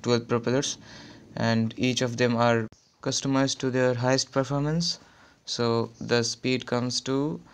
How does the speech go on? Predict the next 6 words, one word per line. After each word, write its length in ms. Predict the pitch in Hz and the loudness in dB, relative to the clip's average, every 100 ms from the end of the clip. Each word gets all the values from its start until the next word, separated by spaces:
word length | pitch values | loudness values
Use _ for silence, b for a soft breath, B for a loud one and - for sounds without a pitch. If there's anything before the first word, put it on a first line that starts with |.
| B B _ | B B _
Mach 400 | 123 113 113 117 117 - - - | -4 -2 0 -2 -4 -12 -14 -8
seven 560 | - 127 120 127 127 - | -4 -2 0 0 -2 -2
or 180 | 120 117 - | -2 0 -2
eight 240 | 120 117 | -2 -2
something 400 | - 120 143 151 | -4 -6 -6 -6
here. 240 | 131 139 | -4 -4